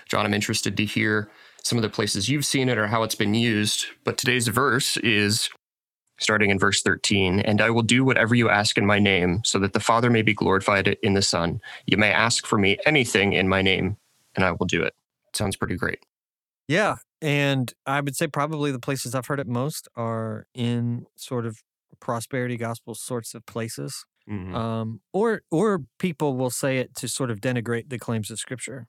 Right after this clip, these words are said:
Speaker 2: People will say
Speaker 1: Hmm.
Speaker 2: it to say that, you know, the Bible says, "Ask for anything," and, you know, "I didn't get this, that, or the other." Or, you know, "I asked for, you know, God to heal my family member and he didn't do it." So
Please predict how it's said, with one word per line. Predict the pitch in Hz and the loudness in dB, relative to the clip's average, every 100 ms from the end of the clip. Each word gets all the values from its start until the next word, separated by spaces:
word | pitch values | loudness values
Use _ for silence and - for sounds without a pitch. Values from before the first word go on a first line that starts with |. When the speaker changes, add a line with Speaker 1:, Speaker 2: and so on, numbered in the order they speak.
| _ | _
Speaker 2:
People | - 117 113 | -10 -8 -6
will | 113 | -6
say | - 104 | -4 -4
Speaker 1:
Hmm. | 117 | -4
Speaker 2:
it | 107 - | -8 -14
to | - | -12
say | 120 120 113 | -8 -6 -6
that, | 107 104 101 _ - | -6 -8 -10 _ -8
you | 120 | -4
know, | 107 107 - | -4 -6 -10
the | |
Bible | 101 113 127 | -6 -4 -4
says, | - 117 | -6 -6
"Ask | 113 110 - | -6 -8 -10
for | |
anything," | 104 120 131 110 107 107 - | -8 -6 -6 -4 -4 -6 -6
and, | 110 107 107 101 104 _ _ - | -6 -4 -4 -6 -10 _ _ -8
you | |
know, | 104 117 | -6 -4
"I | 113 | -4
didn't | 120 117 | -4 -2
get | 117 - | -4 -4
this, | 120 - | -6 -6
that, | 117 113 | -6 -4
or | 107 | -4
the | 104 | -4
other." | 123 120 117 120 _ | -4 -6 -10 -16 _
Or, | 110 110 107 101 _ | -6 -4 -6 -8 _
you | 117 | -8
know, | 104 104 | -6 -4
"I | 107 110 | -4 -4
asked | 110 107 - | -6 -6 -8
for, | 120 110 104 101 - _ _ | -6 -4 -4 -6 -10 _ _
you | 147 | -4
know, | 117 | 0
God | 139 | 0
to | 127 | 0
heal | 131 143 135 135 | 0 2 2 0
my | 127 127 127 127 117 _ _ | 0 2 2 0 -4 _ _
family | 165 175 139 | -2 0 2
member | 123 120 123 | 0 0 0
and | 120 120 | 0 -2
he | |
didn't | 117 123 117 | -2 -2 -2
do | 135 123 | 0 -2
it." | 110 - | -2 -6
So | - 123 113 | -2 0 0